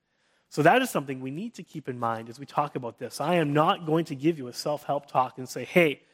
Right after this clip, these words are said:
just get over it, don't be afraid, now go home, and now we're done."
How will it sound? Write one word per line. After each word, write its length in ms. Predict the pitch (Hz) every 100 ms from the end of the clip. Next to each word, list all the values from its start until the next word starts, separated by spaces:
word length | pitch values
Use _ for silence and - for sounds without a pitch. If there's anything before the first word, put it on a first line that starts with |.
| _ _
just 200 | 147 120 -
get 180 | 180 175
over 280 | 147 135
it, 120 | 131 - _ _ _
don't 220 | 165 165
be 80 | 165
afraid, 460 | 139 - 131 127 120 _ -
now 100 | 120
go 220 | 117 135
home, 340 | 127 127 120 - _ -
and 80 | 127
now 100 | 110
we're 140 | 113
done." 240 | 127 113